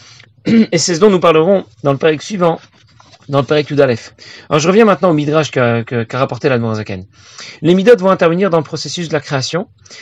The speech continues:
Chesed intervient dans le processus de la création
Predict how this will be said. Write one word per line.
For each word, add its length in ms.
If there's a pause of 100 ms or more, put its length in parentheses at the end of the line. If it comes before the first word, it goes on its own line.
(260)
Chesed 520
intervient 640
dans 80
le 40
processus 320
de 60
la 60
création 480